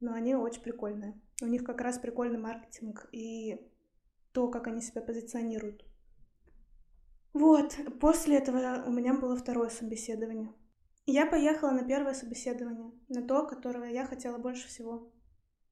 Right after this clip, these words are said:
Нужно было доехать до конечной станции метро и оттуда ещё десять минут на автобусе. Я доехала до конечной станции метро, села на автобус.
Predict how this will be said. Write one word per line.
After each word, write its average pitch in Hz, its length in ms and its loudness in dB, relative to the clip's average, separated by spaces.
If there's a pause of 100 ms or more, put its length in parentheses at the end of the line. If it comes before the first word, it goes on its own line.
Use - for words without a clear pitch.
(640)
Нужно 285 300 4
было 254 160 0
доехать 247 380 0
до 240 80 -8
конечной 240 400 -4
станции 233 360 -10
метро 262 480 -4 (680)
и 269 60 -6
оттуда 254 360 -2
ещё 247 200 -2
десять 247 260 -4
минут 254 200 -2
на 240 100 -2
автобусе. 233 460 -10 (1700)
Я 262 160 2
доехала 233 440 -4
до 226 80 -8
конечной 226 400 -8
станции 220 400 -10
метро, 269 440 -4 (760)
села 262 260 -2
на 240 120 -2
автобус. 233 460 -10